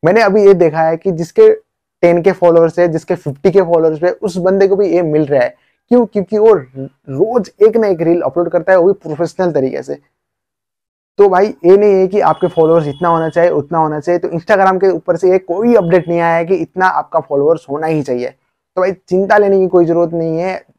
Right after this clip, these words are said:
आपका बस रील अपलोड करने का एक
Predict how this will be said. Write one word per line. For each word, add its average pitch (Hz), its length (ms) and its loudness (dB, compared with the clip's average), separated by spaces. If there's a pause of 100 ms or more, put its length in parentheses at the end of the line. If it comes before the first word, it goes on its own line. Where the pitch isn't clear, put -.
(320)
आपका 190 260 0
बस 180 420 -2
रील 170 340 -2 (100)
अपलोड 180 340 0
करने 165 260 -2
का 175 80 0
एक 170 260 -4